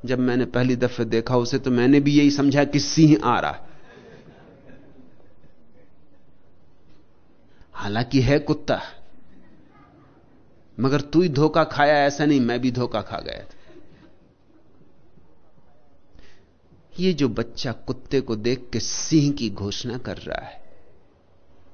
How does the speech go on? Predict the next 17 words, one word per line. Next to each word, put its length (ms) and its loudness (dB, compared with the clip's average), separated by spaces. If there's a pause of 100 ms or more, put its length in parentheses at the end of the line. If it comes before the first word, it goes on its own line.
(460)
इससे 240 2
तुम 280 0
भिन्न 280 4
समझते 480 -2
हो 240 -6 (1700)
बूढ़ों 360 6
की 140 -2
घोषणाएं? 560 0 (2000)
बस 240 2
यही 320 4 (680)
अतिशयोक्ति 760 0
चलती 420 -8
है। 220 -16 (1300)
क्यों 340 4
इतनी 380 2
अतिशयोक्ति 760 -2
चलती? 440 -6